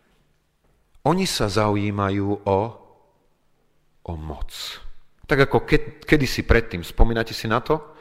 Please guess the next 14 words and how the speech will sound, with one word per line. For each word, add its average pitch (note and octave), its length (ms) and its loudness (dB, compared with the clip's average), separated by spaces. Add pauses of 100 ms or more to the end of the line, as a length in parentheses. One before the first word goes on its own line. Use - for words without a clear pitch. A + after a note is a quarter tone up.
(320)
Keď A#2+ 160 2
bol G#2 160 10
v C3 160 6
Jeruzaleme B2+ 420 4
Pán C3 240 8
Ježiš B2 300 -6
tesne C3+ 320 -4
pred A#2+ 160 8
svojim A2+ 240 -2
ukrižovaním, B2 640 0 (320)
tak - 160 -4
sa B2+ 100 2
ho A#2+ 80 0
pýtajú: B2 460 2